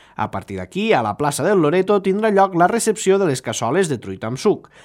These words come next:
la desena edició del Chef Junior i l'elaboració de la truita a càrrec dels guanyadors de l'edició anterior.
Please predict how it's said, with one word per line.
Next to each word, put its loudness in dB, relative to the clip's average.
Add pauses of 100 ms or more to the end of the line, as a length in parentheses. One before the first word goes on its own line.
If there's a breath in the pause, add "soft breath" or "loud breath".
(140 soft breath)
la -4
desena 0
edició 0
del -12
Chef -2
Junior 0
i -4
l'elaboració 0
de -4
la 0
truita -4
a -10
càrrec -2
dels -6
guanyadors -4
de -2
l'edició -2
anterior. -4